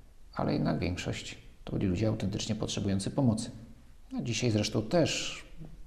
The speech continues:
często te osoby, które żebrzą, na ogół potrzebują pomocy, tylko że częściej nie materialnej, ale psychologicznej, bo problem jest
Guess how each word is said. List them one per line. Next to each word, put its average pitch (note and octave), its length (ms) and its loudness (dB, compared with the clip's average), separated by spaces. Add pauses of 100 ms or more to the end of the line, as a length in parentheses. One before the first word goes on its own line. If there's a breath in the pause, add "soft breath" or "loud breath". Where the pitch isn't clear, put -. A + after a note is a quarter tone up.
często G#2 400 0
te G2 180 2
osoby, G2 320 0
które G2 240 2
żebrzą, G2+ 340 4 (280 loud breath)
na G2 180 8
ogół A2 180 8
potrzebują G#2+ 420 4
pomocy, A2+ 300 2
tylko G#2+ 180 2
że G#2 200 2 (120)
częściej G#2+ 580 0
nie G#2+ 240 4
materialnej, G2+ 580 0
ale F#2+ 120 0
psychologicznej, A#2 680 0 (200)
bo - 60 -12 (160)
problem F2+ 300 -4
jest - 240 -8